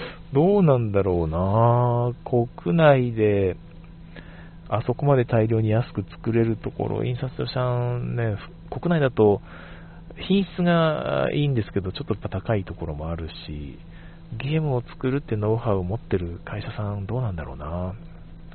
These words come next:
わかんないですね。教えてほしいですね。はい。えーっと、ペケさん、うちの近所のダイソーたちには置いてなかったということで、う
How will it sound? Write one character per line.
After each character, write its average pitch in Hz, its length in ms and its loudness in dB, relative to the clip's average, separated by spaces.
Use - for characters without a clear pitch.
わ - 80 -4
か 120 100 2
ん 113 40 2
な 85 80 -4
い 71 40 -10
で - 60 -14
す - 80 -14
ね。 76 220 -10
教 101 140 0
え 120 60 2
て - 80 0
ほ 104 60 0
し - 80 -4
い 107 40 -2
で 78 120 -6
す - 80 -16
ね。 80 340 -8
は - 260 -10
い。 - 180 -14
え 104 360 0
ー - 20 -6
っ - 40 -18
と、 90 540 0
ペ 127 80 2
ケ 123 60 2
さ 87 120 -2
ん、 71 120 -10
う 117 100 -2
ち - 100 -2
の 156 80 6
近 160 220 4
所 123 100 4
の 92 240 0
ダ 107 140 2
イ 107 60 4
ソ - 100 -4
ー - 20 0
た 110 100 0
ち - 100 -8
に 90 60 -4
は 82 60 -6
置 104 80 0
い - 20 -8
て - 80 0
な 131 100 4
か - 100 6
っ - 20 0
た 85 100 -4
と - 100 -8
い 78 120 -12
う 71 60 -12
こ 80 80 -8
と 82 100 -10
で、 80 100 -8
う 71 120 -10